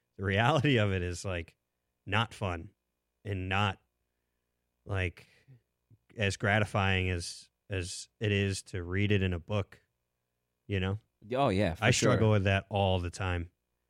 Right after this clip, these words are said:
Speaker 1: 'cause I was obsessed with Hunter S. Thompson, but I just didn't wanna, and I was just like, "I could do that," and I'm like, "No, I don't know if I wanna live my life like that."
Speaker 2: No,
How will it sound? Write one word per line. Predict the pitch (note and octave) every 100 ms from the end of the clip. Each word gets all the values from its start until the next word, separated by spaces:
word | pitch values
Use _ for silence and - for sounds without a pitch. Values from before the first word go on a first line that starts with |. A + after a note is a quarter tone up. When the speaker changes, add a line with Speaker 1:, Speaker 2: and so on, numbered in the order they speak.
| _
Speaker 1:
'cause | A2+ A#2
I |
was | A#2
obsessed | G#2 - A#2+ G#2+ G#2+
with | F#2+
Hunter | G#2 F#2+
S. | F#2+
Thompson, | - G2+ G2+ - F#2 F2 - _ _ _ _ -
but | F#2+
I | F#2+
just | F#2+ -
didn't | G#2+ G2 F#2+
wanna, | G2+ G2 F#2+ F#2 E2+ _ _ _ _ _ _ _
and | A2
I | G2+
was | G2
just | G2+
like, | - -
"I |
could | - A#2
do | G2
that," | F2+ G2 B2
and | G2+
I'm |
like, | G#2 - -
"No, | E2+ D3+
I | D3+
don't | D3+ D3
know |
if | C#3+
I | C3+
wanna | B2 C#3+ C#3+
live | C#3
my | C3+
life | C3 E3+ -
like | G2+ F2
that." | F#2
Speaker 2:
No, | G#2 G2 E2+